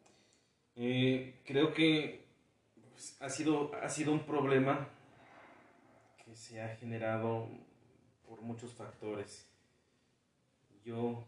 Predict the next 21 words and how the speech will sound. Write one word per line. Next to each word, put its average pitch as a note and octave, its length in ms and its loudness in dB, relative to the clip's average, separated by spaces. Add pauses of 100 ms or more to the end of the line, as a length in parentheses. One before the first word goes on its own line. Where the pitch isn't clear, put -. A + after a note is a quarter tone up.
(140)
creo A#2 300 0
que A#2+ 80 -6
uno A2+ 180 0
de A2 80 0
los G#2 200 -6
factores A2 560 -8
principales G#2+ 1040 -10
del G2+ 160 -10
alcoholismo G2+ 760 -12
y G2+ 80 -14
la G2 140 -10
drogadicción G2 960 -10 (140)
en G2 140 -20
los F#2+ 160 -20
jóvenes G2+ 580 -12
el F#2 200 -20
día G#2 140 -10
de G2+ 160 -6
hoy A#2+ 180 -8 (840)
es A2 200 -18 (100)
que B2 500 -2